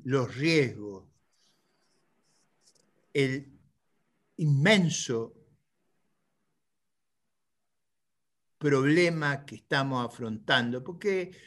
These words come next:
recuperar la Argentina de este escarnio, de esta vergüenza, nos van a preguntar, ¿cómo no vieron eso? Si estaban los bolsos. No es que la vacuna ocurre en abstracto. No.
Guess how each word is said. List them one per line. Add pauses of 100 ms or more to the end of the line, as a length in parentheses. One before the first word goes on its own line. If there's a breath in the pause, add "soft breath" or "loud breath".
(360 loud breath)
recuperar
la
Argentina (380)
de
este
escarnio,
de
esta
vergüenza, (400)
nos
van
a
preguntar, (680 soft breath)
¿cómo
no
vieron
eso?
Si
estaban
los
bolsos.
No
es
que
la
vacuna
ocurre
en
abstracto. (640 soft breath)
No.